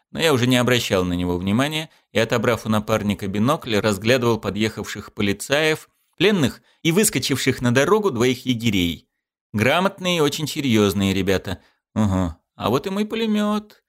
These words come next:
Сейчас и посмотрим, есть ли у вас рация.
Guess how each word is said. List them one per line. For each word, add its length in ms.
Сейчас 420
и 20
посмотрим, 800
есть 360
ли 60
у 80
вас 220
рация. 580